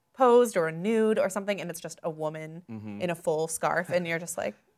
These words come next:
Speaker 1: and, and they're like, "This is ridiculous. You can't even see her body." But
Speaker 2: So, and a funny story about that, uh, another thing from the book that I'd forgotten until right now. In the book,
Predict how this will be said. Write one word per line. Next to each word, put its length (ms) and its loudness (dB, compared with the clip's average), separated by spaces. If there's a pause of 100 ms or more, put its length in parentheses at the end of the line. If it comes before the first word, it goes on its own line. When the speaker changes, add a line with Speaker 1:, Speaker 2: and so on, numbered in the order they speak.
(160)
Speaker 1:
and, 180 -2
and 180 -2
they're 140 6
like, 160 4
"This 140 -4
is 100 -8
ridiculous. 500 -4
You 80 -12
can't 160 -6
even 160 -14
see 140 -10
her 80 -4
body." 320 -2
But 400 -6
Speaker 2:
So, 540 4 (180)
and 100 2
a 60 4
funny 220 -2
story 180 2
about 220 4
that, 280 4
uh, 280 0
another 240 0
thing 180 -4
from 140 -8
the 60 -6
book 240 -6
that 100 -4
I'd 240 -6
forgotten 380 0
until 200 -6
right 180 -2
now. 260 -2 (340)
In 180 0
the 60 -2
book, 580 2